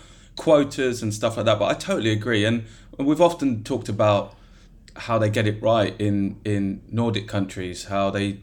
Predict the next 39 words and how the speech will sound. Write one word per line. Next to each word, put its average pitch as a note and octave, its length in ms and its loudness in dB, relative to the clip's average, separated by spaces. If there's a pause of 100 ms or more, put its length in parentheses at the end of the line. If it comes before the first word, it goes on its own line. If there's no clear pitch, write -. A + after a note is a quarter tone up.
you A#2 160 -4
know, F#2 140 -2
they G2+ 380 -2 (240)
delay A#2 400 2
the A2 280 0
entry A2 720 -2 (200)
of G#2 160 -6
school G2 580 -4
and G#2 100 -4
they G2+ 60 0
make G#2+ 300 0
it - 100 -10
much A#2 320 -4
more G#2 220 0
about G2 480 -2 (400)
playful G#2 1080 0
learning G2 540 -2
and F#2 160 -10
play G2+ 420 -2
and, F#2+ 320 -6
and, F#2+ 320 -6
you A2+ 120 -6
know, G#2 120 2
those G#2+ 240 0
sorts G#2+ 220 -10
of G#2 60 -12
things G2+ 340 -4
and G2+ 240 -4 (340)
being A2+ 220 0
outdoors G#2 680 0
and G2 320 -4
learning G#2 300 2
skills. G#2 300 -6
I A#2 40 -6
think A2+ 140 -4
that's G#2 160 -6 (100)
way, A2+ 220 0
way, G#2 200 2
way G2 340 -4